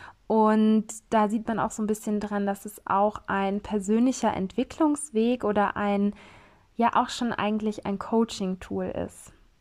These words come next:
Weil sich diesen Mut zusammenzunehmen, diese Leidenschaft einfach mal rauszutanzen, egal ob man jetzt das Handy anhat,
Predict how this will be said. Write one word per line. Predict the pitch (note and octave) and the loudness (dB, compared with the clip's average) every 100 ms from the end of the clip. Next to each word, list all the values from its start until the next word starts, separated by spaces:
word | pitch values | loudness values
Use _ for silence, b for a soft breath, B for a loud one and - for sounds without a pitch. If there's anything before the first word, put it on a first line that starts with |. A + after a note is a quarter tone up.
| _ | _
Weil | G3+ G3 G3+ G#3+ A3 A3+ A3+ B B B B B B B _ | 2 6 6 6 6 4 0 B B B B B B B _
sich | C4 C4 - | 2 2 4
diesen | B3+ A#3 A#3 | 4 6 6
Mut | B3 D#4 F4 - - _ _ | 8 6 4 -2 -16 _ _
zusammenzunehmen, | - A#3 A3 A#3 A3+ A3 A3 G3+ F#3+ F#3 F#3 F#3 G#3 - _ _ _ _ | -6 0 2 4 2 0 -2 0 2 0 -2 -4 -8 -14 _ _ _ _
diese | A#3 A#3 G#3 A3 A3 G#3+ G#3+ G#3+ _ _ _ | 0 2 4 4 6 4 2 -2 _ _ _
Leidenschaft | A3+ A3 A3 C#4+ D4 - A3+ G#3 - | -2 2 4 6 4 2 0 0 -2
einfach | A3 A3+ A3 | -2 0 2
mal | G#3+ | 2
rauszutanzen, | G3+ G#3 B3 - C4 B3 - G3 F#3+ - G3 G3 - _ _ _ _ _ - | 2 2 2 0 -4 -4 -2 -2 -2 -6 -12 -12 -14 _ _ _ _ _ -4
egal | A3+ B3 C4 | 2 6 6
ob | C4 | 4
man | A3+ A3 | 2 0
jetzt | G#3+ - | -2 -6
das | - A#3 | -4 0
Handy | B3+ B3 A#3 | 2 4 2
anhat, | G3 G3+ G3+ G3+ - | 0 -2 -4 -8 -10